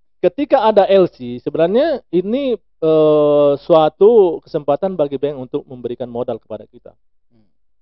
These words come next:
Speaker 1: Karena itu akan jaminan bayar. Tapi kalau bisa pemula, nggak usahlah dulu <laughs> pakai-pakai modal yang besar dari bank kan gitu. Kita
Speaker 2: Iya.
Speaker 1: juga dari kecil aja lah. Kalau bisa cari yang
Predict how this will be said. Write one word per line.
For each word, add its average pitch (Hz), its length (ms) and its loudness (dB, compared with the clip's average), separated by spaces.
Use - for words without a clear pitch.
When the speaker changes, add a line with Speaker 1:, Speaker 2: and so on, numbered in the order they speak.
Speaker 1:
Karena 175 480 -4
itu 170 400 -8
akan 131 320 -14
jaminan 110 400 -14
bayar. 113 380 -6
Tapi - 160 -16
kalau 131 240 0
bisa 143 560 -4
pemula, 127 800 -10
nggak 120 80 -20
usahlah 123 320 -8
dulu 110 340 -10
<laughs> - 80 -10
pakai-pakai - 540 -2
modal 180 480 0
yang 135 160 -10
besar 127 240 -6
dari 113 240 -8
bank 110 240 -10
kan 117 160 -18
gitu. 104 320 -12
Kita 127 160 -12
Speaker 2:
Iya. 127 160 -10
Speaker 1:
juga 139 160 0
dari 131 160 -8
kecil 156 320 -4
aja 135 240 -2
lah. 101 160 -8
Kalau 131 320 -2
bisa 147 320 -2
cari 147 640 -4
yang 139 180 -8